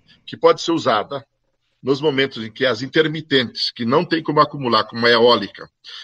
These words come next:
e a, e a fotovoltaica, ah, operem, mas nós podemos guardar energia nos reservatórios.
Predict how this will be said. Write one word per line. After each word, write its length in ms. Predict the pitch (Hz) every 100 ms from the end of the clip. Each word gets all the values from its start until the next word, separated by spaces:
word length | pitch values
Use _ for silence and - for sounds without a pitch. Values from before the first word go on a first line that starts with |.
| - -
e 160 | 120
a, 260 | 123 113 104 - _
e 80 | 123
a 60 | 127
fotovoltaica, 920 | - 120 113 113 - 156 170 - 87 _ _ _ _ _ -
ah, 180 | 117 110 -
operem, 600 | 127 - 151 165 110 92 _ _ _ _ _ _ _ _ _
mas 180 | 107 110
nós 200 | 135 156
podemos 640 | 156 175 165 175 185 - - _ _ _ _ _
guardar 580 | 113 139 175 147 151 190
energia 480 | 185 156 131 123 170
nos 160 | 180
reservatórios. 720 | 170 165 170 180 175 180 147